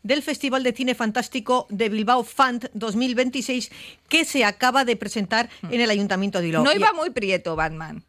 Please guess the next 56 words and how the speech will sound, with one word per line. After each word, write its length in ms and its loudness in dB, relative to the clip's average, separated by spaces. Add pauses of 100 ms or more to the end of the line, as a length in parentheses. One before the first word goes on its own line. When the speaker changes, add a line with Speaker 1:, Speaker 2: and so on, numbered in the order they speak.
(160)
Speaker 2:
Ay, 120 -2
perdón, 420 -4 (180)
que 100 -10
veis 140 -8
que 100 -12
estoy 220 -4
viendo 260 -2
la 80 2
foto 240 -8
mientras 300 -6
te 120 -8
hablo. 280 -6
Speaker 1:
Sí, 380 4
y 80 4
no, 260 4
parecía 520 0
el, 420 -4
el, 260 -4 (120)
el 140 -2
traje 300 2
le, 460 2
le 40 -4
Speaker 2:
Le 140 -2
Speaker 1:
quedaba 260 4
Speaker 2:
quedaba 160 6
Speaker 1:
un 40 4
Speaker 2:
un 40 -2
Speaker 1:
poco 120 2
Speaker 2:
poquito 140 0
holgado. 320 -4
Speaker 1:
sí, 120 -6
holgado, 340 -2
sí. 220 -4
Speaker 2:
No. 240 -8
Speaker 1:
Y 60 2
sobre 180 4
todo 180 4
el 60 2
calor 380 2 (260)
que 380 0
hacía 680 2
en 320 -2
Bilbao 280 2
a 20 2
esa 220 0
hora, 180 2
bueno, 200 2
que 60 -2
está 140 0
haciendo, 400 2
Speaker 2:
<laughs> 320 -8
Speaker 1:
pues 140 2
Speaker 2:
Pero 40 6
Speaker 1:
yo 0 -
Speaker 2:
la 80 4
foto 60 0